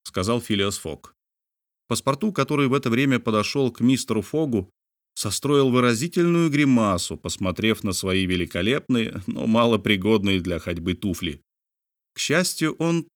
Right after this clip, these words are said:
также ходил на разведку и теперь, несколько замявшись, объявил о своём открытии. «Сударь, я, кажется, нашёл средство передвижения».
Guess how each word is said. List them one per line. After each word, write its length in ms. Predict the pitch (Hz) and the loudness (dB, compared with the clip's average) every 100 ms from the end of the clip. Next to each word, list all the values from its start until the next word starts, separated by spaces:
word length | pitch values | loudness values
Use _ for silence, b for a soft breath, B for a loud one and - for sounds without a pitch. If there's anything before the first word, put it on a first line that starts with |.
| - | 2
также 380 | 110 117 113 | 4 4 0
ходил 500 | 127 - 85 95 104 - - | -4 -4 -2 -2 -2 -8 -8
на 120 | 101 | -4
разведку 580 | 92 82 98 120 - 104 | -4 -2 -2 -2 -4 -8
и 180 | - 123 | -6 -6
теперь, 460 | 117 98 127 123 - - | -4 0 0 0 -2 4
несколько 540 | 123 131 - 139 139 | 4 4 0 -4 -2
замявшись, 600 | 127 131 180 180 165 - - _ _ _ - | 0 0 0 -2 -4 -4 -12 _ _ _ -8
объявил 520 | 131 120 135 175 190 - | -4 -2 0 2 2 0
о 80 | |
своём 640 | 139 131 120 123 143 135 - _ | -2 0 2 2 2 0 -6 _
открытии. 800 | 107 - - 156 156 - 98 - _ _ _ _ _ _ _ _ _ - - | -12 -8 -4 -4 -6 -10 -14 -16 _ _ _ _ _ _ _ _ _ -18 -6
«Сударь, 400 | - 196 170 - _ - | -2 0 0 -4 _ -4
я, 220 | 143 180 | 4 4
кажется, 400 | 180 196 185 - | 4 2 2 0
нашёл 420 | 190 165 185 170 - | 2 2 2 0 -4
средство 440 | - 156 156 - 165 | -4 0 0 -2 -4
передвижения». 720 | 170 165 160 143 139 104 | 0 0 0 2 2 0